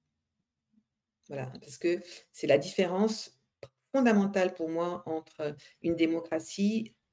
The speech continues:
et une non-démocratie. Voyez ? Regardez ce qui se passe dans les médias en Chine, ce qui se passe dans les médias en Iran, ce qui se passe dans les médias en Russie. Ce ne sont pas des démocraties. Vous voyez, c'est un, c'est un, un signe très simple. Censure, pas censure.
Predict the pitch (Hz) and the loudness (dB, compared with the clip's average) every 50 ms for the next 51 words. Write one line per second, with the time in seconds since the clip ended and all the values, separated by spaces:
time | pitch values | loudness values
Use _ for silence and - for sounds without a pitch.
0 | _ - 160 156 156 151 147 - 160 160 160 170 185 196 202 196 175 156 160 156 | _ -10 -6 -2 -2 -2 -2 -2 -2 -4 0 2 6 6 8 6 6 4 0 -4
1 | - - 151 - - - 202 202 _ _ _ _ _ _ _ _ _ _ _ _ | -4 -6 -8 -8 -8 -14 -16 -16 _ _ _ _ _ _ _ _ _ _ _ _
2 | _ _ _ _ _ _ _ _ _ _ - 139 147 151 165 - - _ _ _ | _ _ _ _ _ _ _ _ _ _ -10 -8 -8 -8 -8 -10 -14 _ _ _
3 | _ _ _ _ _ _ - - 170 175 165 165 180 180 180 - 175 160 - 180 | _ _ _ _ _ _ -4 -2 2 2 4 4 2 0 -2 -4 -10 -4 0 2
4 | 170 160 160 147 147 147 151 151 151 151 151 147 147 156 151 - - 196 202 226 | 2 2 2 0 -2 0 0 -2 -2 0 0 0 0 -2 -2 -4 0 2 4 6
5 | 240 240 240 240 233 233 - - - - - 156 151 156 156 147 147 156 156 151 | 6 6 6 6 4 0 -4 -14 -12 -4 0 0 0 0 -2 -4 -4 -4 -4 -4
6 | 147 151 151 143 147 147 147 143 - 135 170 190 202 214 226 233 233 - - 170 | -2 -2 0 0 0 -2 -2 -4 -6 -4 -2 0 0 2 0 0 -2 -6 -12 -14
7 | - - 156 147 143 147 139 147 147 147 147 151 147 147 156 151 151 147 143 139 | -6 -2 -2 -2 -2 -2 -4 -2 -2 -2 -2 -4 -4 -4 -4 -4 -4 -4 -6 -8
8 | 151 151 147 - - 185 196 220 240 - - _ _ _ _ _ _ - - 214 | -10 -10 -10 -8 -4 0 0 0 0 -2 -8 _ _ _ _ _ _ 0 4 4
9 | 208 202 214 202 202 208 185 185 170 165 151 147 147 143 - - 127 - - 131 | 6 6 6 6 4 4 2 2 2 2 0 0 -2 -2 -4 -6 -6 -6 -6 -4
10 | 170 214 220 - 190 170 170 170 - - - - - 202 190 190 - 202 202 196 | -2 -2 -2 0 0 -2 -2 -4 -6 -12 -12 -4 -2 -2 -2 0 2 2 0 2
11 | - 247 233 220 226 - 202 202 - - - - - - _ _ _ _ _ _ | 4 4 4 4 4 2 0 0 0 -4 -6 -6 -8 -12 _ _ _ _ _ _
12 | _ _ _ - - - 190 185 - - 214 226 226 220 190 175 - - 180 - | _ _ _ -12 -4 -2 -2 -2 -2 2 2 2 2 2 -2 -2 -2 -4 -10 -10
13 | - - - - | -8 -10 -10 -12